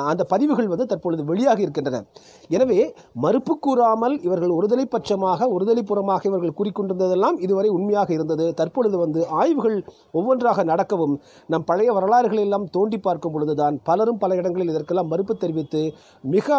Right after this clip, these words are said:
ஆ, வலிமையாக பதிவு செய்திருப்பதை காண முடிகிறது. அந்த வகையில் நீங்க இருநூற்றி இருபத்தி ஆறு ஆண்டுகளுக்கு முன்பாக வந்து இந்த வில்லியம் ஜோன்ஸ் எதற்காக இந்த ஹிந்து என்கிற பெயர் வ-, வந்தது என்றால் அன்று வந்து ஆங்கிலேயர்களுக்கு ஒரு மிகப்பெரிய பிரச்சனை எங்கே இருந்தது, கா-, கா-,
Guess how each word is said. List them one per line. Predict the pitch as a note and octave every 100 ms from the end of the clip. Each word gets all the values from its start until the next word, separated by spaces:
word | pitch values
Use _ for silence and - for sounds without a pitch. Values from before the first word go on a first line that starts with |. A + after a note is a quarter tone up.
| - -
ஆ, | C#3
வலிமையாக | C#3 F3 A3 G#3 E3+
பதிவு | G3 F3 F#3+
செய்திருப்பதை | E3 D#3 C#3+ F3
காண | F#3 D3 D#3
முடிகிறது. | D3 C3 B2 B2+
அந்த | G3+ C4
வகையில் | A#3 A#3 C#4+
நீங்க | G#3+ F3+
இருநூற்றி | G3+ C#4+ C#4+
இருபத்தி | A#3 G3+
ஆறு | G3 F3
ஆண்டுகளுக்கு | F#3+ G#3 G#3 G3
முன்பாக | F3 D#3+ F3+ F3+ E3+
வந்து | C#3+ C#3+ D4+ - - - -
இந்த | D#3+
வில்லியம் | E3 G3+ C#4+ D4
ஜோன்ஸ் | A3+ G#3+ D#3
எதற்காக | E3 C#4 F4+ C4
இந்த | G#3+ F#3+
ஹிந்து | F3+ G3 G3+
என்கிற | F#3+ F3 E3
பெயர் | E3 E3+
வ-, | E3+ D3
வந்தது | C#3 D3+ E3
என்றால் | D#3+ C#3 C#3+ A3+ - - -
அன்று | E3 B3+ A#3+
வந்து | G3+ B3+
ஆங்கிலேயர்களுக்கு | G3+ C4+ C4+ A3 G3+ F3+
ஒரு | E3
மிகப்பெரிய | D#3+ F#3+ G#3+
பிரச்சனை | G3 F#3 F#3 F3
எங்கே | D#3+ D#3+
இருந்தது, | D3 D3 D3 - - - -
கா-, | D#3+ D#3
கா-, | D#3